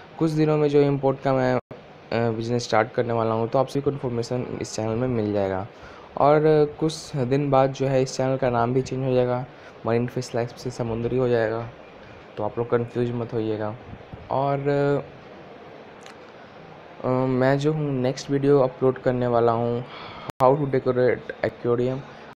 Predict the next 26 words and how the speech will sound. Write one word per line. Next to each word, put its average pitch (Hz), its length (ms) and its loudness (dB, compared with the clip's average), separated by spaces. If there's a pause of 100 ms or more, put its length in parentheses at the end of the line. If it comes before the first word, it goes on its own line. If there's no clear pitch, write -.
(160)
ideas, 110 540 4
कैसे 117 260 0
आप 113 160 2
aqu-, 123 260 0
decoration 117 600 0
का 113 100 0
ला 110 160 2
सकें, 107 400 -8 (460)
और 139 280 4
उसके 139 260 0
बाद 135 140 4
सिकलेट 131 400 -2
पे 127 140 0
भी 123 100 0
मैं 120 140 -2
बनाने 104 320 0
वाला 95 260 -6
हूँ, 107 120 -10 (180)
ठीक 131 120 -4
है, 123 120 -6 (540)
सिकलेट 120 360 0
का 123 80 0
setup 110 420 -2
के 113 60 -2
बारे 101 240 0
में। 98 160 -6